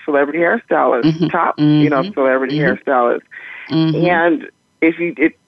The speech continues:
Speaker 1: just imagine if my parents didn't let me have my dream.
Speaker 2: Exactly.
Speaker 1: I would,
Speaker 2: Exactly.
Speaker 1: I would never have
Speaker 2: Okay.
Speaker 1: been where I've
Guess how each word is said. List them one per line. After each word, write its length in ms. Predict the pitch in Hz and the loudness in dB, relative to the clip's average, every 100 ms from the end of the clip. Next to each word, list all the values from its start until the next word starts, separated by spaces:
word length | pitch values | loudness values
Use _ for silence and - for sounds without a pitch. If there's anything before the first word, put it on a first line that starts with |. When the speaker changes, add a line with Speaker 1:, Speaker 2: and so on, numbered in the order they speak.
| _ | _
Speaker 1:
just 200 | - 214 | -2 0
imagine 380 | 240 226 214 196 | 0 2 0 0
if 160 | 180 180 | -6 -2
my 160 | 175 175 | -2 0
parents 360 | 214 170 170 - | 0 2 0 0
didn't 220 | - 143 | 0 2
let 180 | 139 151 | -2 0
me 140 | 160 | -2
have 240 | 180 156 147 | 0 0 0
my 180 | 147 143 - | -2 -2 -4
dream. 300 | 156 220 196 - | -4 -4 -6 -4
Speaker 2:
Exactly. 640 | 135 131 - 139 131 - 127 | -6 -4 -6 -4 -6 -4 0
Speaker 1:
I 100 | 151 | 0
would, 260 | 143 151 | 4 2
Speaker 2:
Exactly. 400 | 123 - - 147 | 2 -6 -6 0
Speaker 1:
I 20 | 135 | 2
would 140 | 139 | 2
never 340 | 135 131 131 156 | 2 0 0 0
have 300 | 147 143 135 _ _ _ _ - | 2 0 -2 _ _ _ _ -10
Speaker 2:
Okay. 200 | 131 123 | -8 2
Speaker 1:
been 240 | 147 139 | 2 4
where 180 | 143 139 | 2 2
I've 240 | 143 143 | 0 -2